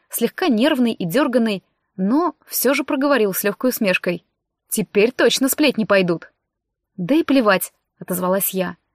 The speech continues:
«Мне действительно теперь совершенно всё равно, что скажут прозелиты. Хотя почему-то уверена,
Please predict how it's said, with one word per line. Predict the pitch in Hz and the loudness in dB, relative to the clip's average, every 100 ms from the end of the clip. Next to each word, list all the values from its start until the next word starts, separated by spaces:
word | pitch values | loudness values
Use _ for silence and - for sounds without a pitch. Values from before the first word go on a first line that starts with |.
| _ _ | _ _
«Мне | 220 240 | 0 2
действительно | 202 214 330 - 220 196 | 0 -2 -2 0 -2 -2
теперь | 202 220 | -2 -2
совершенно | - 208 262 269 220 | 0 0 2 0 0
всё | - | 0
равно, | 277 262 233 | 0 2 0
что | 185 - 196 | -2 -2 -4
скажут | - 202 190 | -2 -2 -2
прозелиты. | 196 196 226 196 170 156 _ _ _ _ | -4 0 0 0 -2 -6 _ _ _ _
Хотя | - 214 - | -10 -6 -4
почему-то | 320 240 254 262 233 | -2 0 0 0 0
уверена, | 240 320 233 175 | 2 2 2 -2